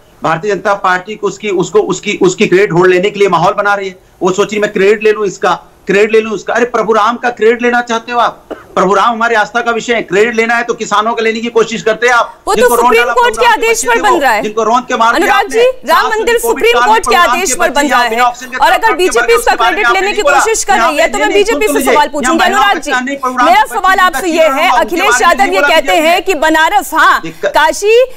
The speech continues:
Speaker 2: अंतिम दिनों में
Speaker 1: आप
Speaker 2: लोग
Speaker 1: मुझे बोलने
Speaker 2: जाते
Speaker 1: दीजिए,
Speaker 2: हैं।
Speaker 1: देवी जी, देवी जी।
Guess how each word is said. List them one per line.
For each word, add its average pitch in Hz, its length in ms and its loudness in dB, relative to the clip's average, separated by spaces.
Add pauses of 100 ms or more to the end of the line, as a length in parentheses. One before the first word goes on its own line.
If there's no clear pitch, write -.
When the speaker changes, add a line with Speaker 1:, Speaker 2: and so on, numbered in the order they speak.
(160)
Speaker 2:
अंतिम 339 420 2
दिनों 392 280 2
में 427 100 2
Speaker 1:
आप 415 80 0
Speaker 2:
लोग 403 160 2
Speaker 1:
मुझे 349 180 0
बोलने 320 100 2
Speaker 2:
जाते 403 140 -6
Speaker 1:
दीजिए, 370 100 0
Speaker 2:
हैं। 247 200 -2
Speaker 1:
देवी 214 220 0
जी, 240 280 -6
देवी 240 220 2
जी। 220 240 -4